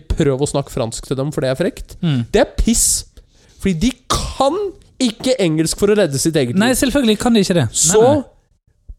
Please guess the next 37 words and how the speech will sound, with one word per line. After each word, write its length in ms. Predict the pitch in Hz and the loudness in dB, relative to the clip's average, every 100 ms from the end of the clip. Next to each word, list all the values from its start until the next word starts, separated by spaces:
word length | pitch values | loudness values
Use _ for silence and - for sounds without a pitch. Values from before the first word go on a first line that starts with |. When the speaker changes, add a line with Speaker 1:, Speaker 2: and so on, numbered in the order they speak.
| - | 0
Speaker 1:
par 380 | - - 269 381 | 0 2 2 4
setninger 600 | 392 - 339 - 226 226 | 2 2 0 -2 0 2
fra 100 | 233 | 2
Duolingo 560 | 208 226 220 196 359 370 _ - - - - _ | 2 2 2 2 0 -2 _ -20 -18 -20 -20 _
tar 160 | - 170 | 0 2
deg 120 | 165 | 4
lang 240 | 160 131 120 | 2 0 0
vei. 140 | 110 | 0
Altså, 280 | 110 156 208 | 0 2 2
det 140 | 185 | 4
at 160 | 247 214 | 4 4
jeg 260 | 254 208 - | 4 4 4
bare 180 | 196 | 2
Speaker 2:
<laughs> 80 | 156 | 0
Speaker 1:
kunne 180 | 175 180 | 0 0
si, 420 | - - 165 165 | 0 0 -2 2
eh, 300 | 170 165 165 160 - - 123 | 2 2 2 -2 -10 -14 -2
eh, 300 | 143 139 139 | 0 2 0
"Excusez-moi, 560 | 143 - 175 165 160 151 | -2 -2 -2 0 2 2
madame, 500 | 156 151 156 165 175 | 0 2 2 2 -2
eh, 340 | 139 147 143 | -2 0 2
je 140 | 139 147 | 2 2
est 240 | 156 147 | 0 0
une 160 | 165 151 | -2 -2
petite 320 | 151 165 156 | -4 -4 -4
question, 380 | - 143 165 165 | -4 -2 -2 0
s'il 140 | - | -2
vous 120 | 151 147 | -2 -2
plaît, 240 | 160 185 | 0 0
parlez-vous 460 | 190 165 156 147 147 | 0 -2 -2 0 0
anglais?" 340 | 147 156 262 240 - - 151 135 | 2 2 0 -6 -20 -20 -14 -6
Det 180 | 147 226 | 0 2
gjorde 380 | 247 156 180 220 - - | 2 2 0 0 -6 -6
sinnssykt 1300 | - - - 269 330 302 247 - - 214 214 - | -2 0 2 4 4 2 -2 -4 0 0 0 -2
mye, 220 | 208 175 | -2 0
for 120 | 170 202 | 2 2
da 160 | 185 | 2